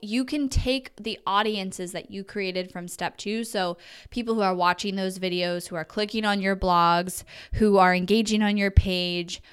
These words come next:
all of those what we call warm traffic audiences, and retarget them to step three. And especially in,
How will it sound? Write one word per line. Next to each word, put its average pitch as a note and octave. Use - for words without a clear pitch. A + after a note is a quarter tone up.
all B3
of C4+
those B3+
what G3
we G#3
call G3
warm F3+
traffic F3
audiences, E3+
and F3+
retarget G3+
them F3+
to F3
step -
three. -
And A3
especially C4
in, G3+